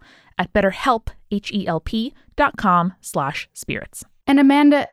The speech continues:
Speaker 2: as anyone knows who is following our Finsta as part of the multi-crew, I have been making a lot of cocktails lately. Just a whole bunch.
Speaker 1: Yeah.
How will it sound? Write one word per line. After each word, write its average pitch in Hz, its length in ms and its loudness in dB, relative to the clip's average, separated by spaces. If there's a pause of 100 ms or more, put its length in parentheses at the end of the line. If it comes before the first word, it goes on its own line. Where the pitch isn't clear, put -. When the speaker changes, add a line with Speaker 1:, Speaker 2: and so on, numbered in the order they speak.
(100)
Speaker 2:
as 269 400 2
anyone 302 720 4
knows 202 560 4
who 208 100 0
is 185 160 -2
following 202 640 2
our 180 240 0
Finsta 196 760 0
as 170 200 -2
part 196 260 2
of 202 140 -2
the 175 80 -2
multi-crew, 170 840 -2
I 202 140 0
have 311 160 0
been 285 160 2
making 185 320 -2
a - 140 -2
lot 156 280 0
of 160 140 -6
cocktails - 640 -4
lately. - 540 -10 (280)
Just 381 200 0
a - 60 2
whole 175 260 -2
bunch. - 500 -6
Speaker 1:
Yeah. 294 360 0